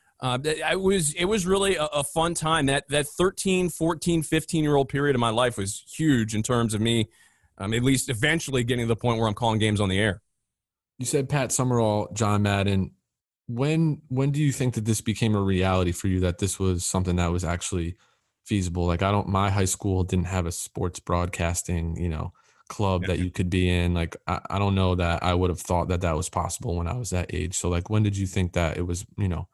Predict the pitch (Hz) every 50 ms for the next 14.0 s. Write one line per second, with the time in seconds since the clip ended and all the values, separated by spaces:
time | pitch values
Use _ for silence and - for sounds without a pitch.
0 | _ _ _ - 110 117 117 104 104 101 95 - - 90 - - 92 90 87 -
1 | - - 92 92 90 - - 87 85 - 87 87 76 82 87 - - 87 85 87
2 | 85 85 - - 82 80 85 82 82 82 80 82 - _ _ _ _ _ _ _
3 | _ _ - - 165 170 170 165 - - 175 156 170 165 160 151 143 127 139 135
4 | - - 175 170 151 - 120 135 131 131 139 147 - _ _ - 139 117 143 143
5 | 147 151 143 131 - - 147 147 147 151 143 131 113 113 123 120 107 110 98 131
6 | 127 113 107 110 104 - 156 160 165 139 120 117 113 113 104 120 - - 139 123
7 | 120 113 - - - 127 127 139 143 151 156 147 131 139 135 127 - - - -
8 | - 123 131 127 127 123 120 123 127 127 127 123 - 123 101 101 127 127 131 127
9 | 117 113 113 117 123 127 127 127 123 110 127 123 120 120 120 117 120 117 113 -
10 | - 127 120 117 117 117 113 113 113 113 110 110 110 110 - - _ _ _ _
11 | _ _ _ _ _ _ - _ _ 117 120 - - 131 127 120 - - - 151
12 | 156 156 - - - 143 135 127 120 120 120 127 127 123 117 - 123 120 117 107
13 | - 147 143 151 147 - 139 113 - - 139 127 117 117 123 120 120 123 117